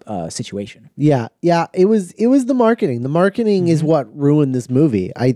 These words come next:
Speaker 2: I, I really do believe that. I
Speaker 1: Yeah.
Speaker 2: mean, I think it's definitely the weakest of the three Spider-Man movies, but I don't think it's the weakest by a far margin.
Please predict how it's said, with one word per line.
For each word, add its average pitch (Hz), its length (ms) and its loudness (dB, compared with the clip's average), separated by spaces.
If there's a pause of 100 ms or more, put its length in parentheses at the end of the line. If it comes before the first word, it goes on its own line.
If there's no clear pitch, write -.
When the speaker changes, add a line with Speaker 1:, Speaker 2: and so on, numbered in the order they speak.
Speaker 2:
I, 127 300 0
I 120 120 -6
really 131 400 2
do 113 500 0
believe 123 340 2
that. 95 260 -4
I 127 60 0
Speaker 1:
Yeah. 139 60 2
Speaker 2:
mean, 139 220 0 (440)
I 165 120 0
think 214 260 -2
it's 208 200 0
definitely 170 580 0
the 143 120 0
weakest 139 440 0
of 117 160 -4
the - 40 -20
three 131 200 0
Spider-Man 135 540 0
movies, 113 280 0
but 131 160 -2
I 123 80 2
don't 160 340 -2
think 165 300 -2
it's 139 300 -2
the 147 120 2
weakest 127 680 -2
by 120 400 0
a 113 320 0
far 117 840 -2
margin. 135 560 0